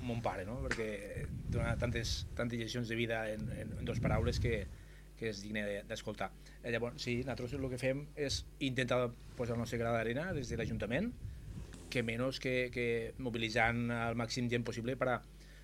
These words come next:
per a recaudar tots els fons possibles per a, per a aquesta investigació i, i més que investigació i més que recaudar fons, que parlem, eh, al Camp Nou s'ha fet una bona recaudació de quatre milions d'euros, nosaltres farem una recaudació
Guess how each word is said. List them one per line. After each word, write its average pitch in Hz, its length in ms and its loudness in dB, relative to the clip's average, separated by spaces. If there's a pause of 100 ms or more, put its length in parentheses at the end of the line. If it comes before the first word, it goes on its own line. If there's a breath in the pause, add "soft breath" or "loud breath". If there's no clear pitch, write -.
(180 soft breath)
per 113 80 2
a 107 160 4
recaudar 107 320 -2
tots 110 140 0
els - 80 -8
fons 113 120 -4
possibles 107 380 -4
per 139 140 -4
a, 113 180 0
per 110 120 -6
a - 20 -2
aquesta 110 180 -2
investigació 110 720 -2
i, 110 80 -2 (240)
i 110 300 -10
més 127 180 0
que 156 120 4 (540)
investigació 131 680 0
i 127 40 2
més 131 220 2
que 135 160 4
recaudar 123 260 2
fons, 143 300 -2 (300)
que 104 120 -10
parlem, 107 280 -2 (580 loud breath)
eh, 98 240 -8
al 110 100 -4
Camp 110 140 0
Nou 110 140 -2
s'ha 113 180 0
fet 110 420 -2
una 113 220 -2
bona 113 180 -2
recaudació 113 800 0
de 113 140 -2
quatre 117 200 0
milions 117 300 -2
d'euros, 135 380 2 (260 loud breath)
nosaltres 123 260 0
farem 123 200 2
una 120 80 2
recaudació 120 500 2